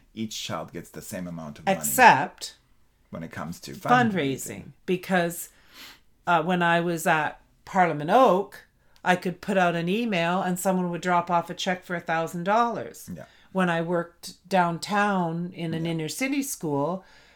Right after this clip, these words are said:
Speaker 2: we had to stand on our heads and spit nickels to make a hundred bucks.
Speaker 1: Mm-hmm.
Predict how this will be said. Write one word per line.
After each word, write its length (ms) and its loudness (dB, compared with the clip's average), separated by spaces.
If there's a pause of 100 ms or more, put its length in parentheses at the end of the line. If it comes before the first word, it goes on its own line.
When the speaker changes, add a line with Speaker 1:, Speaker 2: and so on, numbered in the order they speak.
(120)
Speaker 2:
we 120 2
had 180 4
to 60 0
stand 320 0
on 120 -2
our 100 -2
heads 260 0
and 140 -4
spit 260 -6
nickels 480 -4
to 120 -4
make 240 -4
a 80 -2
hundred 340 -4
bucks. 680 0
Speaker 1:
Mm-hmm. 120 -14